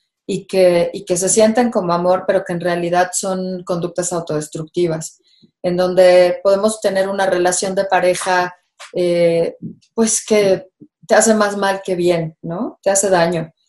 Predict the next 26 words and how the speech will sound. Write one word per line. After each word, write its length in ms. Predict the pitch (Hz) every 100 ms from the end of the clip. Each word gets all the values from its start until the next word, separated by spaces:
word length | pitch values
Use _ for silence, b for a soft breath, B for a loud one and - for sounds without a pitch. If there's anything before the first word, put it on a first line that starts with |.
| b b b
Cuando 240 | - 196 196
el 80 | 208
amor 300 | 220 240 240
duele, 380 | 233 214 185
¿no? 360 | 170 190 277 - _
Cuando 240 | 190 190
el 40 | 196
amor 280 | 214 247
duele, 360 | 247 247 247 269
y 100 | 233
hablo 260 | 214 226 226
de 100 | 196
la 100 | 185
violencia 560 | 190 185 190 190 214
doméstica, 600 | 196 180 180 - 175 165
de 100 | 165
la 100 | 160
violencia 520 | 185 185 190 196 254
no 140 | 254 277
doméstica 500 | 262 196 190 214 190
solamente, 540 | 185 190 185 175 170
la 100 | 165
violencia 480 | 185 196 214 220 233
en 60 | 214
la 120 | 196
pareja. 440 | 180 170 165 -